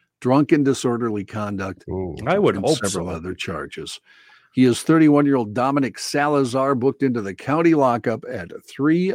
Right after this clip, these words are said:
Speaker 1: twenty A M in Madera, California. The six-three, two hundred ninety-three pound Salazar was wearing his Halloween costume when photographed by jail personnel.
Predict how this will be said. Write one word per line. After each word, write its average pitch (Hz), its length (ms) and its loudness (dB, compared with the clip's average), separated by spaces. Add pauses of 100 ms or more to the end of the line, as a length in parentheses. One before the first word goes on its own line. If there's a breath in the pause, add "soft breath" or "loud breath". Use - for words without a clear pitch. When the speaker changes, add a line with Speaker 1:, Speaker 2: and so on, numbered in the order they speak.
(140)
Speaker 1:
twenty 139 380 -2
A 123 280 -2
M 101 240 -4
in 104 220 -6
Madera, 95 640 0 (420 soft breath)
California. 120 800 4 (440 soft breath)
The 101 120 -4
six-three, 190 720 4
two 214 260 6
hundred 190 340 4
ninety-three 160 580 2
pound 156 300 -2
Salazar 117 560 -2
was 107 200 -2
wearing 127 320 -2
his 143 140 0
Halloween 131 500 0
costume 98 480 -2
when 98 100 -6
photographed 98 720 -2
by 110 160 -2
jail 92 340 -6
personnel. 92 800 -6